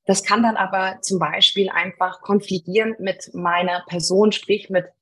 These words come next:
meinen eigenen Überzeugungen, mit meiner Biografie, Charakterstärken, Schwächen und Erfahrungen. Und das ist, glaube ich, hier besonders, ja, ein Kristallisationspunkt,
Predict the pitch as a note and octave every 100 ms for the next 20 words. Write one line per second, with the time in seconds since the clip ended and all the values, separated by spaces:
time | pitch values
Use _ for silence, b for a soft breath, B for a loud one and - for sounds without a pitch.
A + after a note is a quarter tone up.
0 | _ - G3 G3 D#3 E3+ F#3+ F3+ E3+ E3
1 | D#3+ D3+ E3 E3 E3+ E3+ E3+ F3+ F3 F3
2 | F#3 E3+ F3+ - G3 - - E3+ - F3+
3 | - E3 E3 E3+ E3 B B B F3 G#3
4 | A3 F#3+ G3 G3 F#3+ F3+ E3+ D#3+ E3+ G3
5 | F#3+ F#3 F3+ B B B G3+ G3+ G#3+ -
6 | A#3+ G3+ F#3+ G3 G3 - - G#3 A3 -
7 | F3 F3+ F3 - - - D3 - D#3 -
8 | F#3+ F3+ F3 F3 - F#3+ F#3+ G3 _ -
9 | G#3 A3 G#3+